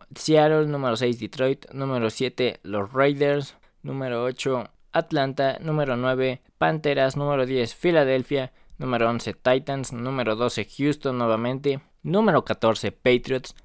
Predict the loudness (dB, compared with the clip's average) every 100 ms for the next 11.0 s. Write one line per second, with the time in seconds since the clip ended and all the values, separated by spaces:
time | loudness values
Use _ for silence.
0 | -10 -6 -4 -4 -4 -4 -2 -2 0 -2
1 | 2 2 0 -4 -12 -20 -6 -2 0 0
2 | -2 2 2 2 -2 2 2 2 -2 -2
3 | -4 -6 _ -6 -2 2 0 0 0 -2
4 | 0 -4 -4 -20 -2 0 2 2 2 0
5 | -4 -18 _ _ -8 -2 0 0 -2 -4
6 | -8 -4 -4 -2 -4 -4 0 0 4 4
7 | 4 0 -2 2 0 0 -4 -6 -6 -6
8 | -6 -6 -4 -4 -2 -4 -2 -4 2 2
9 | 4 0 -2 -8 -20 -10 -4 -2 -2 -2
10 | -2 -4 -4 -6 0 6 6 4 0